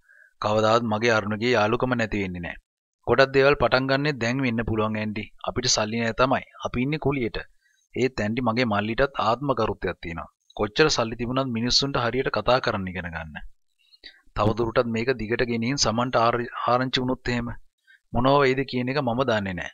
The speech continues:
අන්තිමේදී අපි නරක මිනිස්සු කියලා විතරක් කියන්න එපා." ඇන්ටි ඒක නිකන් කිව්වේ අපිව බය කරන්න වගේ.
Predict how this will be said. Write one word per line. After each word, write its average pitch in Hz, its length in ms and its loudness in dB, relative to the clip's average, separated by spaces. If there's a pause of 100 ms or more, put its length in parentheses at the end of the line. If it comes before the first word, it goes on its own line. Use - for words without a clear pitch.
අන්තිමේදී 107 580 -4
අපි 120 160 -2
නරක 104 300 -2
මිනිස්සු 113 420 2
කියලා 131 360 4
විතරක් 135 300 4
කියන්න 120 320 -2
එපා." - 240 2 (580)
ඇන්ටි 123 260 -2
ඒක 113 220 0
නිකන් 113 300 0
කිව්වේ 131 220 2
අපිව 143 220 4
බය 107 240 2
කරන්න 90 320 -2
වගේ. 80 240 -8